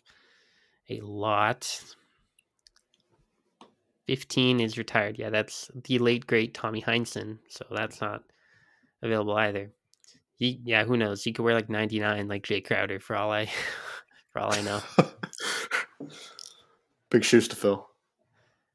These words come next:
Speaker 1: Bit, um, yeah, the, the real, some, some real empty shoes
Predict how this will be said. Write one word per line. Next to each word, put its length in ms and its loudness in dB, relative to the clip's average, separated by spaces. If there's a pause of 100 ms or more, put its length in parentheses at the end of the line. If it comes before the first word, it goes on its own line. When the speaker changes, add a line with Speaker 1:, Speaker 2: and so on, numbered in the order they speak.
(1400)
Speaker 1:
Bit, 240 2
um, 500 2 (400)
yeah, 340 4
the, 180 -6
the 120 -10
real, 200 0
some, 400 -4
some 180 -4
real 220 2
empty 300 2
shoes 480 -6